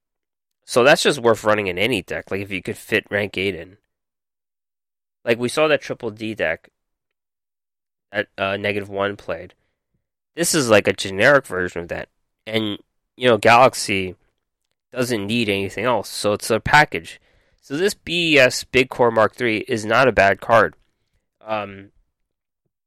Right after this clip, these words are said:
if you're just trying to run rank eight. Now, it would be better if it had synergy with other stuff, but it doesn't. But it's like, you know, B E S cards. They're kinda different levels, so you can't really,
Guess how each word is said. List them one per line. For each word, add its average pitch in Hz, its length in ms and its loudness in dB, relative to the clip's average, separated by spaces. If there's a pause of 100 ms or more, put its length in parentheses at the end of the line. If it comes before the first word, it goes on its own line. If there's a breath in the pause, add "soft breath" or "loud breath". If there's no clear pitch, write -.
(540)
if 110 140 -20
you're 107 100 -6
just 117 200 -8
trying 123 200 2
to 113 60 -4
run 107 260 0
rank 95 260 0
eight. - 240 -8 (920)
Now, 107 260 4
it 110 100 2
would 127 120 0
be 131 80 -6
better 131 240 4
if 117 80 0
it - 40 -8
had 110 200 2
synergy 120 480 -4
with 104 100 -4
other 98 200 0
stuff, 135 480 2
but 95 160 0
it 92 100 -10
doesn't. 104 460 -4
But 101 240 -6 (240)
it's 98 180 -14
like, 104 100 0
you 104 160 -2
know, 95 240 -6
B 101 280 -6
E 101 40 2
S 98 200 -2
cards. 87 360 -12
They're 98 360 -6 (120)
kinda 104 200 -6
different 87 340 -10
levels, 95 400 -8
so - 160 -10
you 90 80 -12
can't 92 200 -10
really, 95 220 -18